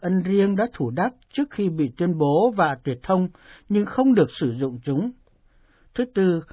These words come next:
không được lãnh nhận cách hữu hiệu một chức vị, một chức vụ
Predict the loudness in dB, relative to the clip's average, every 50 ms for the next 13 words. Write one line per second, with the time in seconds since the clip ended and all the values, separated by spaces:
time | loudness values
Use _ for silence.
0 | -20 _ _ 0 0 2 4 2 2 2 2 -2 -2 2 2 2 4 4 2 0
1 | -2 -4 -8 -10 -10 -8 -8 -6 -4 0 2 4 4 4 4 2 0 -4 -10 _
2 | _ _ _ _ 0 2 2 2 2 0 0 0 2 -2 -4 -4 -2 0 2 2
3 | 2 0 -2 -8 _ _ _ _ _ -6 -6 -4 -4 -6 -6 -4 0 0 2 2
4 | 2 0 -4